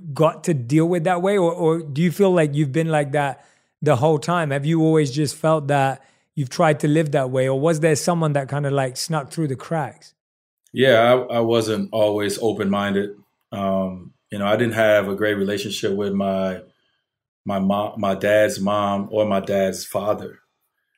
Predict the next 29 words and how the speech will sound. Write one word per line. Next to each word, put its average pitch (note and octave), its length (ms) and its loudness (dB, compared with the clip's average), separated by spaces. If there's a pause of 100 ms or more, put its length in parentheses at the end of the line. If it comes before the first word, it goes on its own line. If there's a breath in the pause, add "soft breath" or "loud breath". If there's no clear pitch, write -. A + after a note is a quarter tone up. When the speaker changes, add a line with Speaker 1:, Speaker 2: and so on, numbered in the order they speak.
(340)
Speaker 2:
And G#2 560 0
it A#2+ 120 2
didn't, D3 280 2
I A#2+ 80 2
didn't C#3+ 200 2
really C#3+ 220 4
affect C3 440 2
me A#2 240 -2 (100)
when A2 140 -4
I A2 100 4
was G2 220 -2
younger A2+ 340 2
because G#2+ 320 -2
it G#2+ 60 0
was G#2+ 140 -2
just, G#2+ 260 -4
it G#2 120 -4
was G#2+ 320 0
what G#2+ 120 2
it G2+ 80 -2
was. G2+ 380 0
And G2 100 -2
I G#2 60 -2
really G#2+ 280 0
didn't G2+ 440 -4
care A2 400 0
to G2+ 380 -8
have C#3+ 280 -2
it. - 160 -14